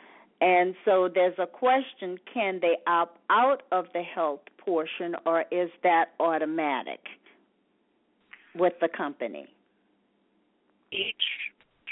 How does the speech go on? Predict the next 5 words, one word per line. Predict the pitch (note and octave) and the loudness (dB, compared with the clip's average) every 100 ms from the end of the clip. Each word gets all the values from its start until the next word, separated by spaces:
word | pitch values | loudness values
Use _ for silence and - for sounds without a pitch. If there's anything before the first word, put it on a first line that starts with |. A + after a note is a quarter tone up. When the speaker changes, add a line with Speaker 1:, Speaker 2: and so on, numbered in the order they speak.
| - | -10
Speaker 2:
twenty-three | F#3+ F#3 F#3 E3+ D#3+ | -10 -10 -12 -6 -4
and | D3+ | -2
Me | D3 | -4
customer | - - C#3+ - - - A2+ A#2+ _ _ _ _ - - - - _ _ _ _ _ _ _ | -6 -6 -8 -10 -12 -14 -16 -18 _ _ _ _ -20 -20 -20 -20 _ _ _ _ _ _ _
has | - E3 E3+ | -2 0 0